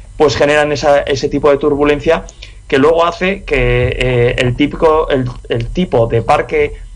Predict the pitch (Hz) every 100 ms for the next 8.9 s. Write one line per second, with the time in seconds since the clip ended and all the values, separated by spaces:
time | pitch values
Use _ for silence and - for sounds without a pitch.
0 | - - 151 156 165 131 131 135 156 175
1 | 185 131 117 139 160 160 123 113 123 117
2 | 120 117 139 127 156 123 - 123 143 143
3 | 143 131 135 143 131 131 131 151 135 135
4 | 123 117 113 - - 123 131 139 131 127
5 | 123 123 135 135 170 147 170 - - -
6 | - - 123 147 147 147 151 147 151 151
7 | 143 143 147 143 156 160 165 202 123 135
8 | 120 143 143 - 143 151 143 160 190